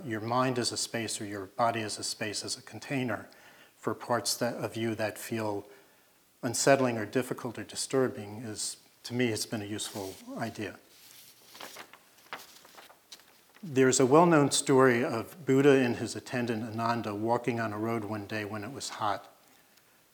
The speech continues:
Buddha said he was tired and thirsty, and could Ananda go and get him some water to drink?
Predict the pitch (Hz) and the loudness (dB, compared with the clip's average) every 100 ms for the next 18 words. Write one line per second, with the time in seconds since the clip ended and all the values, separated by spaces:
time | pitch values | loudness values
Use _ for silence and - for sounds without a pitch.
0 | _ 135 139 147 160 135 113 107 - 135 | _ 2 2 4 6 6 4 2 2 6
1 | 131 139 127 107 127 120 110 - 113 107 | 8 8 4 2 0 0 0 -2 -4 -4
2 | 120 107 107 117 123 120 113 117 113 107 | -6 -6 -4 -2 0 0 -2 -2 -2 -4
3 | 110 - 107 - - 123 113 113 107 107 | -8 -8 -10 -8 -8 -6 -4 -4 -6 -10
4 | 110 - 131 107 | -10 -2 -2 -2